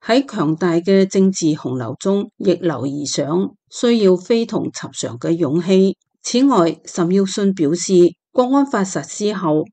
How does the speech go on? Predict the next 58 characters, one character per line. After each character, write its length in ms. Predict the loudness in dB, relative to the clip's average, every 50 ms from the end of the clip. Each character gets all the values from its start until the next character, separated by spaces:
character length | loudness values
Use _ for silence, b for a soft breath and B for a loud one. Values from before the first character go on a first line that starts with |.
| _ _ -2
香 220 | 0 2 2 2
港 300 | 2 2 2 2 2 2
政 180 | 2 2 2 2
治 160 | 2 0 -2
風 280 | 0 -2 -4 -4 -2
氣 240 | 0 2 2 2 0
改 280 | 0 -4 -6 -6 -6 -4
變， 320 | 0 2 2 4 4 2 0 -6 _ _ _ _
法 180 | -4 -4 -4
官 360 | -4 -2 0 0 2 2 0 -2
不 140 | -2 -2
得 140 | 0 0 -2
不 120 | -2 -2 -4
由 360 | -4 -2 -4 -4 -6 -8 -14 _ _ _
北 100 | -2 -2 -2 -2
京 200 | -4 -6 -6 -4
塑 260 | -6 -2 0 0 0 0
造 160 | 0 -2 -2
嘅 340 | -2 -2 -2 -2 -2 -2 -4 -6 _ _ _
極 140 | 0 0 2
其 220 | 2 2 0 0
艱 240 | 0 -2 -2 0 0
難 240 | 0 -2 -4 -4 -6 -2
政 200 | 0 2 2 2
治 140 | 0 0 0 0 2 2
環 200 | 0 -2 -6 -10 -10
境 200 | -6 -4 -2 -2
下 240 | -2 -2 -4 -4 -4
工 280 | -4 -4 -6 -6 -4 0
作。 320 | 2 2 4 2 2 -2 b b _ _
一 80 | -8 -4
方 240 | -2 0 0 2 2
面， 280 | 4 4 4 4 4 0 -4 _ _
國 240 | 0 2 4 4
安 140 | 4 2 2
法 280 | 2 2 0 0 0 -4 -8 _
同 240 | -2 0 2 2 0
煽 300 | 0 -2 -2 -2 -2 0
動 240 | 2 2 2 2 2
罪 260 | 2 2 2 2 2
係 240 | 0 -4 -4 -4 -4
不 100 | -4 -8 -8
自 120 | -4 -2 -2
由 140 | -2 -2 -4 -8 -6
嘅 140 | -2 0 0
立 100 | 2 0 0 -2 0
法， 280 | 0 2 2 2 0 -6 _ _ _ _
嚴 240 | -2 -2 0 0 2
重 240 | 2 2 0 0 -2
限 300 | -4 -2 -2 0 0 0
制 220 | 0 -2 -2 -2
香 280 | -2 0 2 2 2 2
港 220 | 0 0 -2 -2 -2
法 160 | -2 -2 -4
官 200 | -2 -2 -4 -2
嘅 220 | 0 0 0 0 0
自 160 | -2 -2 0 2
由； 380 | 2 2 2 0 -2 -2 -4